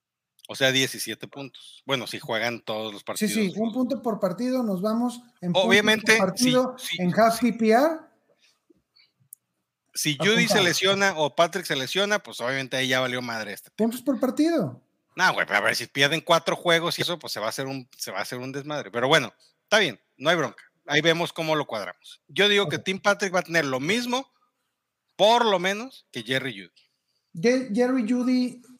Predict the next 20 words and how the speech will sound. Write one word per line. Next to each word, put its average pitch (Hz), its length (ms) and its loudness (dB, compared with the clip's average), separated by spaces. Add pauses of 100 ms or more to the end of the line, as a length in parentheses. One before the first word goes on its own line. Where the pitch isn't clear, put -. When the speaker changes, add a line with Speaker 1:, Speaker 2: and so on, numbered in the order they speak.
(140)
Speaker 2:
es, 208 600 -2 (540)
eh, 165 720 -2 (1120)
es 170 160 -2
un 214 220 2
alfa, 180 640 2
alfa, 170 560 0
un 180 160 -2
prototipo 202 680 0
de 180 100 2
alfa 180 540 -2
en 160 180 -4
potencia. 208 760 -2 (380)
Tiene 202 380 4
el 196 120 0
pedigrí, 196 920 0 (160)
tiene 208 400 2
el 190 100 -2
capital 180 560 0
de 170 140 0
draft, 208 480 0